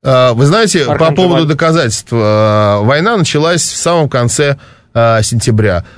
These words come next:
Speaker 1: Весь октябрь турки жаловались о том, что наши нарушают их границу. Мы то соглашались, извинялись, то отрицали. Когда мы отрицаем, например, я помню, э, когда был сбит беспилотник «Орлан-десять», да,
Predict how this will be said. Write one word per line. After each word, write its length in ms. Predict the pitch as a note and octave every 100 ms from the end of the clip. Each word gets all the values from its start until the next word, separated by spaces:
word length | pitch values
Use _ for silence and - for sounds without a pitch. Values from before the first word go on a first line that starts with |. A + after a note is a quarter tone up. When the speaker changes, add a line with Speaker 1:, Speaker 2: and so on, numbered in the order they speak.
| -
Speaker 1:
Весь 380 | - A#2 G#3 E3+ -
октябрь 600 | C3 - G3 G#3 E3 C#3+
турки 360 | E3+ F3 -
жаловались 600 | C3 B2+ D3+ D3+ C#3 B2+
о 140 | - A2+
том, 180 | C#3 B2+
что 220 | - A#2
наши 400 | G#2 C#3+ C#3+ D#3
нарушают 680 | C3 A2+ G#2 B2 B2+ A#2 -
их 280 | A2+ A2
границу. 520 | F#2 G#2 G#2+ F#2+ - F2
Мы 320 | A2+ D3+ D#3+ - - _
то 140 | C#3
соглашались, 800 | C3+ A#2 A#2+ A2+ C3+ C#3 C3 A#2
извинялись, 500 | A#2 A#2+ A#2+ A2+ G#2+
то 120 | - B2
отрицали. 640 | A2 G#2+ - B2+ A#2+ A2+ - - -
Когда 280 | - C#3 F3
мы 120 | E3+
отрицаем, 680 | E3 E3+ - A#3+ B3+ F#3+ C3+
например, 380 | B2+ C3+ D#3 D3+
я 80 | C#3+
помню, 400 | E3+ D#3 D3 C3+ - _
э, 280 | A#2+ A#2 A2+
когда 240 | B2+ C3+ C3+
был 180 | C3+ B2
сбит 240 | B2+ E3
беспилотник 680 | B2+ B2 C#3+ D3+ C3 C3 -
«Орлан-десять», 1080 | C3+ C#3+ D3 D3 C3 C#3 A2+ - - - - -
да, 340 | G#2 C#3 F#3+